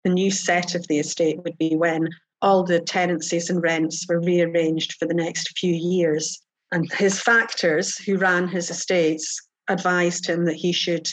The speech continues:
not renew tenancies and he should lease that land for sheep runs. But his idea of himself as a Highland laird was quite as a kind patriarch who would look after his people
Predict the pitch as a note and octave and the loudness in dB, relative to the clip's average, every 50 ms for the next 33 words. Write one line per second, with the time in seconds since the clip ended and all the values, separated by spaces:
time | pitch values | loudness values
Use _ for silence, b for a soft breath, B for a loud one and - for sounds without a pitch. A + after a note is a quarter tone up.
0 | - - - G3+ G3 G3+ G#3 G3+ - - F#3 F#3 F#3 F#3 F3 F3 E3+ - - F#3+ | -8 -4 0 2 2 4 2 2 2 0 0 0 2 2 2 0 0 0 0 2
1 | F3+ F3 F3 E3 D#3 - - - D3+ D3 D3 D3+ D#3 - - F#3 F3 E3 - - | 2 2 2 0 0 -2 -4 -4 -2 -2 -2 -2 -2 -4 -4 -2 -4 -4 -2 -2
2 | F3 E3+ - - - E3 D#3 - - - _ _ _ _ - - F3+ G3 G3 - | -2 -2 -2 -2 -2 -4 -4 -6 -8 -14 _ _ _ _ -2 0 0 2 2 0
3 | - - D#3+ D#3 D#3 - E3+ D#3+ D#3+ D#3+ D#3 D#3 D#3+ D#3 - - - _ _ - | 0 0 0 0 2 0 0 2 2 2 2 0 0 -2 -4 -8 -10 _ _ -6
4 | - F3 E3 - - - G3+ G3 G3 - - - D#3+ D3 C#3 C#3 C#3 - - - | -4 -2 -2 -2 0 -2 -2 -4 -4 -6 -4 -2 0 0 0 0 -2 -4 -6 -8
5 | - - F#3 D#3 - - - - A3 G#3+ G#3+ A3 G#3 G3 G3+ G3 A#3 A#3 A3+ G3+ | -10 -4 -4 -4 -4 -4 -2 0 2 2 2 2 2 2 0 2 4 4 4 6
6 | F#3 F#3 F3+ - - - - - F#3+ F#3+ F#3+ - - A3+ F#3+ D#3+ C#3 D#3 E3+ F3+ | 4 2 0 -4 -14 -10 -4 -2 -2 -2 0 0 2 2 4 4 4 2 0 -2
7 | - - - - - G3 F3 - E3+ E3 E3+ E3+ - _ _ _ - - G3+ F#3+ | -8 -12 -10 -4 -2 -2 0 0 0 0 0 -2 -6 _ _ _ -4 0 2 2
8 | F#3 F#3 F3+ F3 F3 F3 F3+ F#3+ F#3+ F#3 E3+ D#3 C#3+ D3+ D3 F3 E3+ - - - | 2 2 2 2 0 0 0 0 0 0 0 0 -2 -2 -4 -4 -6 -8 -10 -12
9 | _ _ - - F3 F3 - - - - G#3 F#3+ F3 - - - - F3+ F3 F#3 | _ _ -4 -4 -2 -2 -4 -6 -4 -2 0 0 0 0 -2 -6 -6 -4 -4 -4
10 | F3 - _ _ - - - A3 G3+ F#3+ F#3 F3+ F3 - - - G#3 G3 G3+ G3 | -6 -8 _ _ -6 0 2 2 4 4 2 2 0 -2 0 0 2 2 2 0
11 | - - F#3+ F3+ E3 E3 D3 D3 - _ - - F#3+ F3+ E3+ E3+ F#3 F3+ F3 - | -4 -4 -2 -2 0 -2 -2 -4 -8 _ -8 -4 -2 -2 0 0 0 0 0 0
12 | - F3 F3 F3+ - - - F3 F3 E3 E3 - - - F#3+ G3 - - D#3+ D3 | 0 0 0 0 -2 -4 -4 -2 0 0 -2 -2 -4 -4 -4 -4 -2 -2 0 0
13 | C#3+ | 0